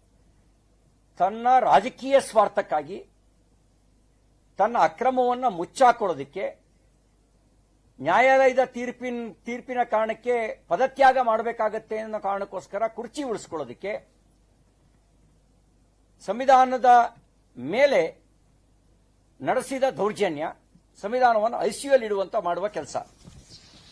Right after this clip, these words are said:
ಇದ್ರ ವಿರುದ್ಧ ಡಾಕ್ಟರ್ ಅಂಬೇಡ್ಕರ್ ಅವರ ಸಂವಿಧಾನವನ್ನು ಎತ್ತಿಡಿಬೇಕು ಅಂತ ಹೇಳಿ ದೇಶದ ಉದ್ದಗಲಕ್ಕೆ ಹೋರಾಟ ನಡೀತು.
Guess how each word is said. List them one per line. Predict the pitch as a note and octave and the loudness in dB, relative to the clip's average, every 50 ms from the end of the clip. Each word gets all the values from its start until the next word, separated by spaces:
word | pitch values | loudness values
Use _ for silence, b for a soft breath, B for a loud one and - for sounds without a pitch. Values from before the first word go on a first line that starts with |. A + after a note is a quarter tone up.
| - - _ _ - - - - - - - - - - - - - - - - - - - | -20 -20 _ _ -20 -20 -20 -20 -20 -20 -20 -20 -20 -20 -20 -20 -20 -20 -20 -20 -20 -14 -12
ಇದ್ರ | G#3+ A3 A#3 | -10 -10 -6
ವಿರುದ್ಧ | A#3 A#3+ A#3+ B3 G3 G#3+ B3+ B3 B3 A#3+ - - - - - - _ - _ _ - - | -6 -4 -4 -4 2 6 8 8 8 8 6 -2 -14 -18 -20 -20 _ -20 _ _ -10 -2
ಡಾಕ್ಟರ್ | - F3+ F#3+ - G#3 | 0 0 0 2 0
ಅಂಬೇಡ್ಕರ್ | G3+ G3 G#3 A#3 B3 A3+ - A#3+ A#3 A3+ | -2 0 0 -2 -4 -2 -2 -2 -2 -2
ಅವರ | A3+ A3 A3 A3 G#3+ G#3 - - - - - - - - - - - - - - - - | -2 0 2 2 2 2 0 -4 -18 -20 -20 -20 -20 -20 -20 -20 -20 -20 -20 -20 -12 -10
ಸಂವಿಧಾನವನ್ನು | F#3+ A3 A3+ A#3+ B3 A#3 A#3 A3 A3 A3 A3 G#3+ G#3 | -8 -4 0 4 4 4 4 4 0 -2 0 0 0
ಎತ್ತಿಡಿಬೇಕು | F#3+ G3+ G3 - C4 C4 B3+ A#3+ G3+ A3 E3 - G3+ | -2 -2 -4 -6 -8 -6 -6 -4 -4 -4 -4 -4 -6
ಅಂತ | G3+ F#3+ - | -6 -6 -4
ಹೇಳಿ | G3+ G#3+ A3+ A3 E3 C3 - - - _ _ _ - _ _ _ - - - - - _ _ _ - - - _ _ _ _ - | -6 -6 -4 -6 -8 -10 -12 -16 -20 _ _ _ -20 _ _ _ -20 -20 -18 -18 -20 _ _ _ -20 -20 -20 _ _ _ _ -6
ದೇಶದ | C#3 G#3 A3 A3 A3+ A3 | -6 -4 -4 -4 -6 -8
ಉದ್ದಗಲಕ್ಕೆ | G#3+ F3 F3 F3 E3+ A3+ - D3+ C3+ - - G3+ G3+ F#3 E3+ - - _ _ _ _ _ _ _ _ _ _ _ _ _ _ _ _ _ _ - | -8 -8 -8 -6 -6 -6 -4 -4 -8 -8 -8 -8 -6 -6 -6 -8 -10 _ _ _ _ _ _ _ _ _ _ _ _ _ _ _ _ _ _ -4
ಹೋರಾಟ | B2 F3+ G#3 G#3+ G#3 G#3+ | -2 0 2 2 2 0
ನಡೀತು. | G#3 F#3+ E3+ F3+ G3 G3 - A3 A#3 - | -2 -2 -2 -6 -8 -6 -8 -12 -12 -12